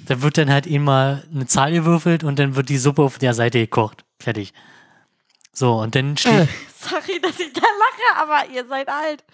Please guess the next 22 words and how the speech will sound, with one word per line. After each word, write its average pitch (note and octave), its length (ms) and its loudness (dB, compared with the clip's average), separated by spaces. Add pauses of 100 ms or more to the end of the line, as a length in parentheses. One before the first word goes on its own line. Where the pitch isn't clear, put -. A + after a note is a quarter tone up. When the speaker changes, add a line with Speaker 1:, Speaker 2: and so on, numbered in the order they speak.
(340)
Speaker 2:
Okay, F4+ 480 2
erzähl E4+ 300 -2
Speaker 1:
Ist D#4 80 -4
ja C4 60 4
Speaker 2:
weiter. - 40 2
Speaker 1:
egal. B2 280 -2 (120)
Speaker 2:
Hm? D4 220 -8
Speaker 1:
So, B2 260 -2 (600)
dann C#3 140 -2
steht D#3+ 260 0
da D#3+ 100 2
halt D3+ 180 2
irgendwas D3+ 420 0 (140)
wie, C#3 440 -4 (1500)
hab B2+ 160 -2
ich D#3 100 0
noch D#3+ 160 2
nie E3 160 2
in F3 80 2
meinem F3 160 2
Leben F3+ 180 2
gehört. F3 440 2